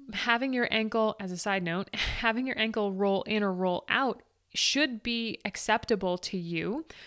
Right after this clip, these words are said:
within a certain range of degrees. And we need to train that as well. Like, any inversion or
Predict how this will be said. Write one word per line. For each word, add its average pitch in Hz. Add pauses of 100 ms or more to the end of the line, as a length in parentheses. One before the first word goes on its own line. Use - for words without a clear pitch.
(120)
within 226
a 214
certain 196
range 190
of 175
degrees. 185 (260)
And 208
we 214
need 226
to 196
train 196
that 165
as 175
well. 180
Like, 196 (420)
any 254 (340)
inversion 220
or 190